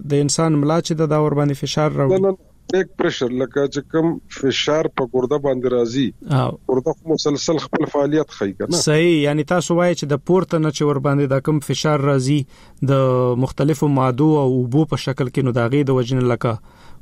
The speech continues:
Speaker 1: اوبه چې دي، کاڼې له ځانه سره، سیلاو کاڼي له ځانه سره وړي، نو دا هم همداسې ځي، ها؟
Speaker 2: بالکل.
Speaker 1: صحیح.
Speaker 2: دا مطلب همدغه و.
Speaker 1: سمه ده. ام،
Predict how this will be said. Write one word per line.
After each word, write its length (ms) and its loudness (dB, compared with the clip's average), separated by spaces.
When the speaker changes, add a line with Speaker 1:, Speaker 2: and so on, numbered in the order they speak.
Speaker 1:
اوبه 240 2
چې 120 -4
دي، 160 0
کاڼې 440 0
له 100 0
ځانه 260 0
سره، 200 -2
سیلاو 420 0
کاڼي 340 0
له 60 0
ځانه 240 0
سره 220 0
وړي، 200 2
نو 120 2
دا 140 2
هم 360 0
همداسې 400 0
ځي، 180 -4
ها؟ 180 0
Speaker 2:
بالکل. 360 -2
Speaker 1:
صحیح. 360 -2
Speaker 2:
دا 60 2
مطلب 380 -2
همدغه 360 -2
و. 140 -4
Speaker 1:
سمه 500 0
ده. 140 -8
ام، 240 2